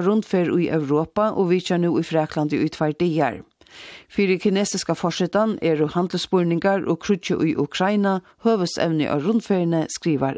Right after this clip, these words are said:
N T B. Så er vi til heima. Oppskot om færtelefoner i skolatøyene til Folkaskolanen er kommet til høyringar. Badna- og utbyggingarmálaráðið eier oppskotet. Og i oppskotet verður malt til at avmarska færtelefonnusluna.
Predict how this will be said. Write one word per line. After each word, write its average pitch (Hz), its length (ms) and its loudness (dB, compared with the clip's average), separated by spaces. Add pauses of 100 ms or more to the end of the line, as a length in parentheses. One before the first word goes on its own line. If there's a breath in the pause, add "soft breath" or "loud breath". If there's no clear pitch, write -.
N 135 160 -2
T - 160 -2
B. 117 160 -2 (2000 soft breath)
Så - 160 0
er 190 40 2
vi 185 100 0
til 185 240 0
heima. 208 400 2 (180)
Oppskot 190 460 0
om 175 160 0
færtelefoner 185 800 0
i 170 80 0
skolatøyene 185 760 2
til 170 160 -2
Folkaskolanen 185 960 0
er 160 140 0
kommet 160 400 -2
til 160 80 -2
høyringar. 160 640 0 (640 loud breath)
Badna- 185 380 0
og 175 220 2
utbyggingarmálaráðið 165 1120 0
eier 151 320 0
oppskotet. 156 720 -2 (160)
Og 160 80 0
i 147 100 2
oppskotet 185 560 0
verður 151 240 2
malt 143 180 -4
til 160 220 0
at - 160 -4
avmarska 156 480 0
færtelefonnusluna. 160 1300 0